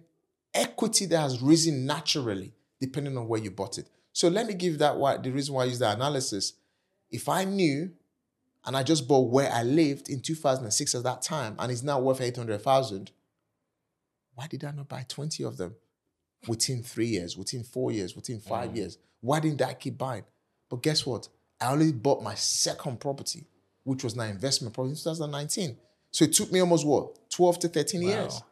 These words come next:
Speaker 3: It's a long time.
Speaker 1: And most people are in that bubble where you buy one first for where you want to live, and you never know what to do to buy the second one that could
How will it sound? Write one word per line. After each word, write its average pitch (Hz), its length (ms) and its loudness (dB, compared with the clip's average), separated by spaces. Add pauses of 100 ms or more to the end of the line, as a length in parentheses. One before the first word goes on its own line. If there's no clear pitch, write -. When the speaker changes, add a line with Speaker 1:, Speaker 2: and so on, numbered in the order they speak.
(120)
Speaker 3:
It's - 100 -12
a 101 60 -6
long 95 180 -6
time. 98 280 -8 (680)
Speaker 1:
And 147 160 2
most 214 280 6
people 165 320 -2
are 151 240 6
in 143 160 -4
that 151 280 0
bubble 143 440 6 (340)
where 147 340 0
you 120 100 -8
buy 113 220 -2
one 113 320 0 (120)
first - 420 -4
for 120 100 -10
where 131 120 -4
you 113 140 -8
want 117 200 -6
to 127 100 -6
live, 175 300 0 (240)
and 190 100 -8
you 190 60 -4
never 202 260 -6
know 170 140 -4
what 131 220 -2
to 143 60 -8
do 127 120 -8
to 123 100 -10
buy 123 200 -2
the 117 80 -8
second 135 340 -6
one 117 160 -8
that 117 140 -8
could 113 200 -12